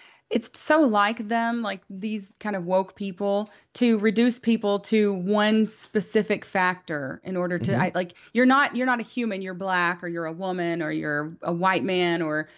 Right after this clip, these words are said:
Speaker 1: whatever. This is, they're reducing people to their testosterone levels, and it's just, it smacks of that kind of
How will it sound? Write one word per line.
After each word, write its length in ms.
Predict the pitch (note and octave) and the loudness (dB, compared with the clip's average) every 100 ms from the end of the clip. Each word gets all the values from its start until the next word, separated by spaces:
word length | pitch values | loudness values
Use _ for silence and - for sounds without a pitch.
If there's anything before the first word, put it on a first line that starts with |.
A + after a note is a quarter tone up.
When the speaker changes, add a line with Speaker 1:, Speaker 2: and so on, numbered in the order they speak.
| _ | _
Speaker 1:
whatever. 380 | - A3+ G3 F3+ | -2 0 0 0
This 220 | G#3 B3+ | -2 -4
is, 260 | A#3 A3 - | -6 -10 -10
they're 180 | G3 A#3 | -2 0
reducing 480 | G#3+ A3 B3+ B3+ A#3+ | 0 -2 -2 -2 -4
people 340 | A#3 A#3+ A3+ | -2 -2 -2
to 180 | A3 A3 | -2 -6
their 240 | F#3+ A3 G#3+ | -2 0 0
testosterone 880 | A#3 A3+ B3+ D#4 E4+ G#3 F#3+ F3+ F3+ | -2 -4 -2 -4 -4 -2 0 2 0
levels, 440 | D#3+ D#3+ E3+ G3 | 0 -2 -6 -4
and 100 | G#3+ | -4
it's 280 | D#3+ A3+ - | -2 -4 -2
just, 360 | C#4 C4 - - - | -4 -4 -10 -20 -6
it 200 | D3+ A#3 | 0 0
smacks 560 | - - C4 C4 C4 - | -2 4 6 6 0 -4
of 160 | G#3+ | -4
that 220 | G#3+ G#3 - | 0 -2 -2
kind 260 | A3+ G#3+ | -6 -4
of 240 | G3 F3+ | -6 -8